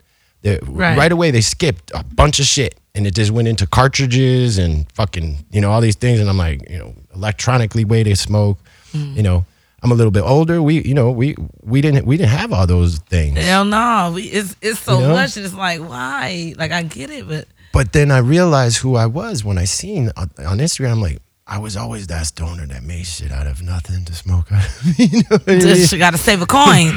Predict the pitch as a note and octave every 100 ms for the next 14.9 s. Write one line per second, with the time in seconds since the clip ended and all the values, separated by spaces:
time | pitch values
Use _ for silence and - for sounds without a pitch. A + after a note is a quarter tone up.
0 | D3+ D#3 C#3 B2 B2 A2 A2+ A#2+ A2+ G#2
1 | A#2+ C3 E3+ G2+ G2 G2 - G#2 G#2+ A2
2 | D3+ E3+ D#3+ C#3 C3+ D3+ C3+ B2 C3 C3
3 | A2 A2+ A#2+ B2 - A#2+ D3 - - -
4 | - - - - - - E2+ G2+ - G2
5 | A#2 G2 F2+ G2+ D2+ A2 F2+ D2 F2 -
6 | G#2+ F2+ E2 - F#2+ G#2+ G2 G2+ F#2 F#2+
7 | F2 F#2+ F2+ F#2+ F#2+ F2+ - - G2+ G2
8 | G2 F#2 F2+ - F2+ F2 F2+ F2 E2 -
9 | - - _ G#2+ F#2 - A2 C#3+ B2+ G#2+
10 | A2+ G2+ G2+ F2+ F#2 F#2 G2 F#2 F2 _
11 | _ _ _ F2 E2+ D#2+ F#2 G2 F#2 F2
12 | - - B1 G#2 G2+ G#2 A2+ _ - E3
13 | D#3+ D#3+ D#3+ F#3+ G3 F3+ F#3 - F3+ -
14 | G#3 A3 F#3+ D#3+ D3+ E3 E3 D#3+